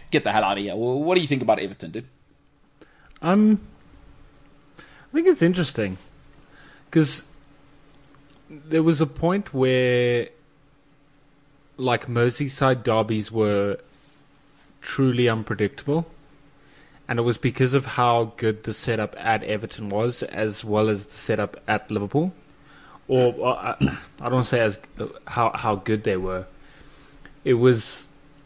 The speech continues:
Speaker 2: it was more so that they were, they had similar strengths and weaknesses
Speaker 1: Mm-hmm.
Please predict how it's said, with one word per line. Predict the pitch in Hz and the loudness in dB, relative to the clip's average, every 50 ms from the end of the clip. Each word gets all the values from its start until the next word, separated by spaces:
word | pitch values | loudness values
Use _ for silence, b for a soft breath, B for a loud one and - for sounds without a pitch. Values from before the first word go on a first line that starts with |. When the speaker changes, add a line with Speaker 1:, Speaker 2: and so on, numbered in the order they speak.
| - - _ - - - - _ - - - - - - - - | -20 -20 _ -20 -20 -20 -20 _ -20 -20 -20 -20 -20 -20 -14 -10
Speaker 2:
it | 123 | -8
was | 117 113 107 | -6 -4 -2
more | 123 131 135 139 | 2 2 2 2
so | 139 - 160 143 127 | 2 2 2 2 2
that | 123 123 113 | 0 -2 0
they | - 123 117 117 | 2 2 2 2
were, | 110 113 113 110 110 107 107 104 - - _ _ _ _ _ _ _ _ - _ _ _ _ _ _ _ _ _ _ _ _ _ _ _ _ _ - | 2 0 0 2 2 0 0 -2 -4 -10 _ _ _ _ _ _ _ _ -20 _ _ _ _ _ _ _ _ _ _ _ _ _ _ _ _ _ 0
they | 127 123 120 110 | 2 4 4 2
had | 104 - 131 127 127 117 | 2 0 0 0 -2 -2
similar | - - - - 127 123 117 113 113 107 107 101 95 - - - _ _ _ _ _ _ _ _ _ _ _ _ _ _ _ _ _ _ _ _ - | -8 -10 -4 -2 0 0 2 0 2 0 0 0 -2 -6 -10 -20 _ _ _ _ _ _ _ _ _ _ _ _ _ _ _ _ _ _ _ _ -16
strengths | - - - - 135 123 113 107 - - | -12 -6 2 4 4 4 4 2 -6 -6
and | 120 110 101 | -4 -2 -2
weaknesses | 107 107 101 - - 113 104 - 151 151 147 - | 0 -2 -2 -4 -6 -8 -6 -4 -4 -4 -4 -4
Speaker 1:
Mm-hmm. | 98 90 107 | -2 -2 -2